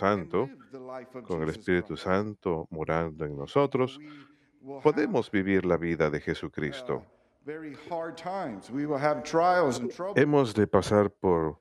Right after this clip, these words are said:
Speaker 2: But Jesus
Speaker 1: momentos
Speaker 2: had those
Speaker 1: difíciles,
Speaker 2: same
Speaker 1: hemos de
Speaker 2: ones.
Speaker 1: pasar por pruebas y
Speaker 2: And so
Speaker 1: tribulaciones,
Speaker 2: Jesus,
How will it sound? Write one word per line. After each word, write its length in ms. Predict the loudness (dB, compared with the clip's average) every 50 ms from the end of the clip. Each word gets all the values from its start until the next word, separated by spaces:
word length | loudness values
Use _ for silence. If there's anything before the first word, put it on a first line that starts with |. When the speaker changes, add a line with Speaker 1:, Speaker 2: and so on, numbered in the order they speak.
| _ -20
Speaker 2:
But 160 | -20 -20 -20
Jesus 260 | -20 -20 -18 -10 -4
Speaker 1:
momentos 400 | -2 0 2 2 0 0 -2 -6 -6
Speaker 2:
had 40 |
those 60 | -6 -4
Speaker 1:
difíciles, 500 | -2 0 0 0 -2 -2 -2 -2 -4 -4
Speaker 2:
same 240 | -6 -12 -14 -8 -4 -2
Speaker 1:
hemos 260 | -2 -2 -2 -4 -2
de 80 | -4
Speaker 2:
ones. 60 | -4 -2
Speaker 1:
pasar 500 | -4 -4 -2 2 2 4 4 2 0 -4 -6 -6
por 180 | -6 -6 -6 -6
pruebas 520 | -8 -6 -2 -2 -2 0 0 -2 -4 -6
y 60 | -8
Speaker 2:
And 40 | -10
so 60 | -8
Speaker 1:
tribulaciones, 600 | -6 -4 -2 -2 -2 -2 -2 0 0 0 -2 -4
Speaker 2:
Jesus, 260 | -8 -12 -20 -20 -20